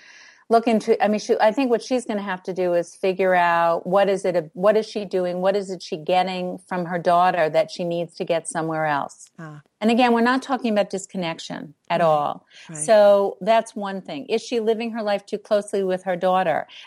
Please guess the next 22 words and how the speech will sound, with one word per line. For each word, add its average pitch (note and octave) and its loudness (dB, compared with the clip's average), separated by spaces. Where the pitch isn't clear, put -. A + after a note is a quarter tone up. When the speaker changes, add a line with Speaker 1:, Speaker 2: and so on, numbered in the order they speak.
Speaker 1:
Does A3+ 4
she B3 0
need G#3+ 2
to A3 -4
go G3 4
get F#3 0
her F#3 0
own F#3+ -2
interests? D#3 -8
Does F#3+ 0
she G#3 -2
need G3 0
to G3+ -8
look G3 2
and F#3+ 0
see F#3+ 0
whether F3 2
she's E3+ -6
bored E3 4
with E3 0
her F3+ 0
job? G3 0